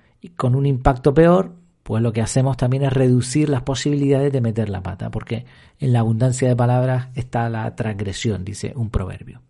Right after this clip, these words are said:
¿Qué te parece la idea? ¿Te resuena esto?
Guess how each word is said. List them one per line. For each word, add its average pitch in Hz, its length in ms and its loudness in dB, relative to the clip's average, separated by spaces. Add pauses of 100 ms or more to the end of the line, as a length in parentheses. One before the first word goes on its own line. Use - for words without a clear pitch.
(680)
¿Qué 185 80 4
te 220 80 10
parece 202 300 4
la 165 100 6
idea? 104 340 2
¿Te 120 280 2
resuena 185 520 4
esto? 214 380 -2